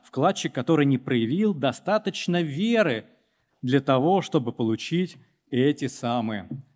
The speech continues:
благословения. Проповедники Евангелия процветания или Евангелия здоровья, богатства, Евангелия успеха, как его ни назови,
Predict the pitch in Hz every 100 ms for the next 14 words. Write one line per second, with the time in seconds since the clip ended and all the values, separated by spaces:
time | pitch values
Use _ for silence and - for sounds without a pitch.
0 | _ 117 104 110 - 123 127 143 101 110
1 | _ _ _ _ _ _ _ - - 190
2 | - 233 247 214 190 156 151 151 226 233
3 | 220 202 196 180 - 156 180 202 214 202
4 | 170 160 151 143 147 196 165 143 107 135
5 | 175 190 120 117 110 175 180 - 143 131
6 | 135 175 175 156 143 - - - 139 -
7 | 196 226 208 175 170 160 170 156 165 165
8 | 160 165 160 170